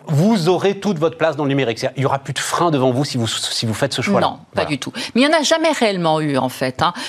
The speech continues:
Speaker 2: Euh, mais c'est vrai qu'il y avait un peu des stéréotypes,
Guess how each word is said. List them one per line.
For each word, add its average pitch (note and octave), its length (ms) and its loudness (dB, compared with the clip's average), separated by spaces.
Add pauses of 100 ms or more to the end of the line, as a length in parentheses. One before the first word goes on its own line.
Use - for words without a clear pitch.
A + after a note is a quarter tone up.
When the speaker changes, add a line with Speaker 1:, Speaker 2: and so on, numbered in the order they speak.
(240)
Speaker 2:
Euh, C3 380 -2
mais G3+ 300 2 (220)
c'est - 180 0
vrai A#3+ 220 0
qu'il - 180 -2
y - 20 4
avait F3 300 2
un F#3+ 80 0
peu F#3+ 160 -2
des D#3 100 0
stéréotypes, F#3+ 800 -2